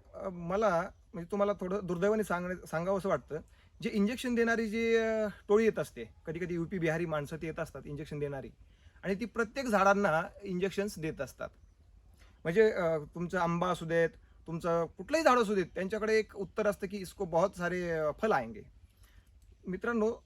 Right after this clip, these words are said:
दुर्दैवाने ही गोष्ट जी आहे ती, अ, तुम्हाला फसवलं जातं या ठिकाणी. आणि ते इंजेक्शन कसं देतात तुम्ही पाहिलं असेल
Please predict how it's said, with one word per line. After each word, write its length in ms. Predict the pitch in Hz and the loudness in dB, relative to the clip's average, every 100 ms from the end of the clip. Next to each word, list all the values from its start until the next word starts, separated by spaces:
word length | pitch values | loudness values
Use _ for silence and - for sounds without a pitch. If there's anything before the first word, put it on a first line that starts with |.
| - | -8
दुर्दैवाने 440 | 190 190 226 226 | -4 0 2 2
ही 180 | 214 214 | 2 0
गोष्ट 340 | 185 190 - 226 | 0 0 0 0
जी 160 | 202 | 2
आहे 220 | 165 151 233 - - _ _ - | 2 0 -4 -16 -20 _ _ -4
ती, 220 | 208 214 | 2 2
अ, 200 | 214 208 - - - | 2 -2 -8 -10 -2
तुम्हाला 260 | 190 196 190 | 2 2 2
फसवलं 280 | 165 214 208 | -2 0 0
जातं 240 | 139 - | 0 -4
या 80 | 123 | -8
ठिकाणी. 320 | - 123 101 - _ - - | -8 -12 -14 -16 _ -16 -4
आणि 160 | 170 | 0
ते 60 | 208 | 2
इंजेक्शन 320 | 202 220 233 | 2 2 0
कसं 180 | 220 202 | -2 2
देतात 240 | 214 202 | 2 2
तुम्ही 180 | 202 208 | 0 0
पाहिलं 280 | 202 196 185 | 2 2 2
असेल 280 | 160 131 | 0 -4